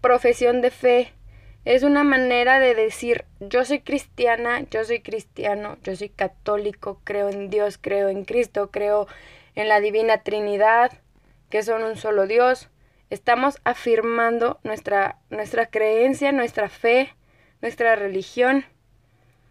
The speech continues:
Por eso, por eso es tan importante hacerlo de manera correcta. Cuando nosotros nos persinamos,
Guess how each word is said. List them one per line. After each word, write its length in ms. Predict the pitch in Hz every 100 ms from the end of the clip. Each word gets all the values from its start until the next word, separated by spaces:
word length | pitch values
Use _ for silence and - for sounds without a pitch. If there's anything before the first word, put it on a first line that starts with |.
| _ _ _
Por 220 | 240 254
eso, 460 | 277 302 - 320 392 - _ _ _ _ _
por 220 | _ 247 247
eso 160 | 277
es 120 | 302
tan 380 | - - 277 294 294
importante 920 | 311 302 254 - 247 247 - 262 -
hacerlo 640 | 226 226 247 240 254 -
de 120 | - 226
manera 560 | 226 226 240 254 - _
correcta. 640 | 220 220 240 - 190 - _ _ _ _ _ _ _ _ _ _
Cuando 280 | 247 269
nosotros 520 | 277 277 285 294 349 370
nos 200 | 330 302
persinamos, 840 | 240 226 226 233 226 220 226 247